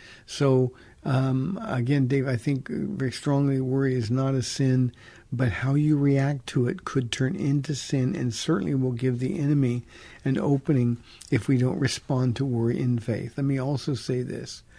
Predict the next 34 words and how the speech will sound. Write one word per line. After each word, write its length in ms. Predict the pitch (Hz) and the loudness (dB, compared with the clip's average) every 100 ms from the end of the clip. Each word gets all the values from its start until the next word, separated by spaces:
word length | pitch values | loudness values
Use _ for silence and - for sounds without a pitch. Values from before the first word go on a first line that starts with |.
| - - - | -20 -20 -20
Faith 680 | - - 185 208 226 170 - | -12 2 6 8 6 4 -4
is 560 | - 147 147 143 123 | 2 2 4 0 0
the 180 | 151 247 | -2 -2
antidote, 500 | 151 143 131 131 127 | 0 2 2 0 -2
I 160 | 143 165 | -2 0
always 300 | 139 135 - | 0 -2 0
say, 180 | 139 123 | 0 0
to 120 | 120 | -2
fear, 340 | - 170 135 | -2 2 2
but 220 | 127 170 | 2 0
faith 240 | - 151 135 | 0 0 2
is 160 | 135 | -4
also 380 | 202 185 151 156 | -2 -2 -2 -2
the 160 | 143 143 | -2 -2
antidote 380 | 147 139 139 135 | 0 0 -2 -2
to 100 | 135 | -2
worry. 380 | 139 151 135 123 - - - - - - - - - - - - | -2 -4 -6 -10 -20 -20 -20 -20 -20 -20 -20 -20 -20 -20 -18 -6
I 60 | 120 | -2
think 140 | 123 | 0
if 140 | 120 117 | 0 0
we 160 | 147 | 2
remember 440 | 139 143 139 143 135 | 2 4 4 2 0
how 180 | 113 113 | -4 -6
faithful 560 | - 143 139 127 160 | -4 -2 -2 0 -2
God 260 | 143 139 139 | 0 0 0
has 200 | 131 117 | 0 -2
been, 460 | 123 139 120 131 - - - - - | -2 -2 -2 -4 -8 -20 -20 -20 -10
how 140 | 127 120 113 | -4 -4 -2
good 340 | 127 156 156 | 2 4 4
God 240 | 135 120 123 | 0 -2 -2
has 240 | 123 107 | -4 -6
been 300 | - 120 120 | -6 -4 -4
to 220 | 110 107 | -4 -6
us, 360 | - 123 - | -8 -12 -18